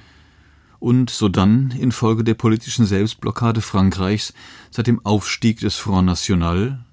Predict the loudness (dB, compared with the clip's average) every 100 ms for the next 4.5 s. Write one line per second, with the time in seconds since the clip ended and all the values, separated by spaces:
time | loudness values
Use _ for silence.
0 | _ -2 0 2 2 0 -6 -20 -20 -20
1 | -8 -2 2 4 4 2 -2 2 4 4
2 | 2 0 -2 0 0 2 0 2 0 2
3 | 0 0 -2 0 -2 -2 -2 -2 0 0
4 | 0 2 2 2